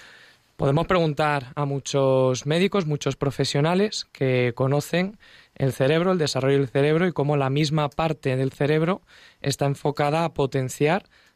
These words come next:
tanto el ámbito musical como el ámbito matemático. Pero sí que es cierto que no solo a nivel técnico, sino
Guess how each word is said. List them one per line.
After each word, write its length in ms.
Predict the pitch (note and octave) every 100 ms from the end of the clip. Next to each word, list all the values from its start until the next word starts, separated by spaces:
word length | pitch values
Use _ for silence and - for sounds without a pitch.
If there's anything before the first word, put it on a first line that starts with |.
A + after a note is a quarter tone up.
| -
tanto 680 | D3 C#3 A#2+ C3 B2+ B2 -
el 180 | - C3
ámbito 380 | C3+ D3 D3 D3
musical 560 | C#3 - C3+ D3+ E3
como 260 | D#3+ D3+ C3+
el 60 | C3
ámbito 320 | C3 B2+ A#2+
matemático. 640 | A2+ B2 D3 F3+ D3 - _ - - - -
Pero 240 | C#3+ C3+
sí 180 | B2+ D#3
que 80 | D#3+
es 120 | D#3+
cierto 400 | - F3 E3 F#3+
que 120 | E3
no 120 | C#3 D3
solo 220 | E3 D#3+
a 40 |
nivel 320 | D3+ D3+ D3
técnico, 500 | C#3+ D#3+ E3+ E3 G3 -
sino 540 | - D3 C3+ C3 B2+